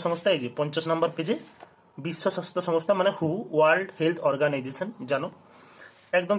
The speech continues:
চলে এলে তার সম্পর্কে এখানে তোমরা সমস্ত কিছু তথ্য পেয়ে যাবে। মানে যেটা তোমাদের দরকার সেটা আছে কি না এই বইয়ের মধ্যে, সেটা তোমরা একদম বইয়ের মানে অনুশীলনী শুরু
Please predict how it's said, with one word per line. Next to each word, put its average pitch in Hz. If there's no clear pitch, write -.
চলে 185
এলে 220
তার 156
সম্পর্কে 160
এখানে 165
তোমরা 165
সমস্ত 131
কিছু 127
তথ্য 120
পেয়ে 123
যাবে। 107
মানে 185
যেটা 175
তোমাদের 202
দরকার 185
সেটা -
আছে 175
কি 214
না 180
এই 180
বইয়ের 180
মধ্যে, 160
সেটা 170
তোমরা 180
একদম 160
বইয়ের 180
মানে 147
অনুশীলনী 185
শুরু 147